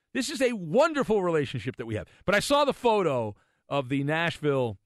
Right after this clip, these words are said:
uh, scene there, where there, and there, I counted nine people sitting in, like, uh, beach chairs, you know, not sitting out there.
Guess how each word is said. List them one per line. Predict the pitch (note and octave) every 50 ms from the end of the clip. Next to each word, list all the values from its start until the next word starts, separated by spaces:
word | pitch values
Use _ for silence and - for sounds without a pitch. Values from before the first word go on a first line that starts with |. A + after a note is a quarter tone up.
| _ _ _ _ _ _ _ -
uh, | - A2 A2+ A#2
scene | A#2 - - F#3 D#3+ D#3
there, | D3 C3+ C3
where | B2+ B2+
there, | C3 C3
and | B2+ C#3 D3
there, | D#3 C#3+
I | D3
counted | - - A3+ A3+ F3 D3
nine | C#3 C#3 D#3+ F3 F#3+ F3+ E3
people | C3+ - F3 D#3+ - - C#3+ C3 B2
sitting | - - D#3 C#3+ C#3+ C3+
in, | C#3 C3 B2+
like, | B2 A#2 A2+ G#2+ - _ - A2+
uh, | G#2+
beach | G2 A2+ D3 D3+ - - -
chairs, | - A#2+ G2+ E2 C#2 - - -
you | G2+ G#2
know, | G2+ G2
not | G#2+ G#2+ -
sitting | - C3+ G#2 G2+ A2+
out | A2 G#2+ F#2+
there. | G2+ G2+